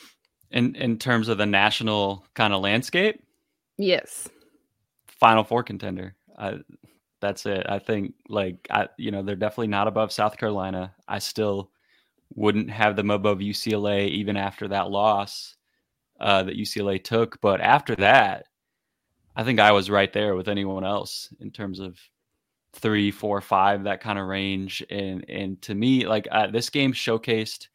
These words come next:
Speaker 1: what I feel like has been a trend for Iowa throughout Caitlin Clark's career,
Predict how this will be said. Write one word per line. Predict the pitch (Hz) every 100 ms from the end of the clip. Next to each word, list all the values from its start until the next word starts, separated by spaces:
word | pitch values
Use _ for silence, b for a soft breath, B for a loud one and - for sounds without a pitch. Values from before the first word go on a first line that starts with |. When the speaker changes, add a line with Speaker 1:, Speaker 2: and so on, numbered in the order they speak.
| _ _ _ _ _ _
Speaker 1:
what | 113 101
I | 104
feel | 113 104
like | 101 107
has | 104
been | - 104 95 92
a | 98
trend | - 107 98 95
for | - 95
Iowa | 101 101 98
throughout | 92 101 101 -
Caitlin | 107 101 95
Clark's | 104 101 -
career, | - - 98 92 98 123